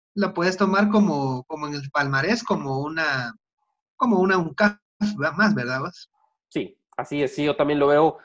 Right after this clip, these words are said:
Speaker 2: Mira, quizás no como un uncaf, pero lo podrías tomar, eh, pues, como un título internacional, eh, que avala concacaf y que avala fifa. Entonces, eh, no hay pierde, no hay pierde. Comunicaciones tiene que aspirar a ganar todo lo que juega. Con este equipo,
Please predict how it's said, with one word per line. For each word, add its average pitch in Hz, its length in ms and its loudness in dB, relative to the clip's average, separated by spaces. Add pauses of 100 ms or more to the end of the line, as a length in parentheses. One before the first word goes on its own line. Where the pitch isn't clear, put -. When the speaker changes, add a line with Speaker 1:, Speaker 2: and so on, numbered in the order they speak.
(220)
Speaker 2:
Mira, 262 480 0
quizás 220 300 0
no 453 120 0
como 226 180 4
un 220 80 6
uncaf, 320 380 -2
pero 214 160 2
lo 208 120 2
podrías 214 400 2
tomar, 208 460 -2 (200)
eh, 165 120 -6
pues, 247 200 -2
como 165 200 0
un 185 80 -2
título 196 260 -2
internacional, 156 1080 -2
eh, 92 220 -10
que 147 100 2
avala 131 340 2
concacaf 147 480 -4
y 202 80 -12
que 165 80 -4
avala 131 280 -2
fifa. - 360 -12
Entonces, 123 560 -10 (220)
eh, 120 200 0
no 127 220 -4
hay 143 60 0
pierde, 139 500 -2
no 123 100 -8
hay 131 60 -6
pierde. 131 280 -4
Comunicaciones 120 580 -6
tiene 151 180 -6
que - 80 -10
aspirar 143 520 -4 (160)
a 127 80 -4
ganar 127 300 -6
todo 156 160 -2
lo 151 100 -4
que - 120 -18
juega. 143 300 -4
Con 123 140 -6
este 151 180 -8
equipo, 175 460 -6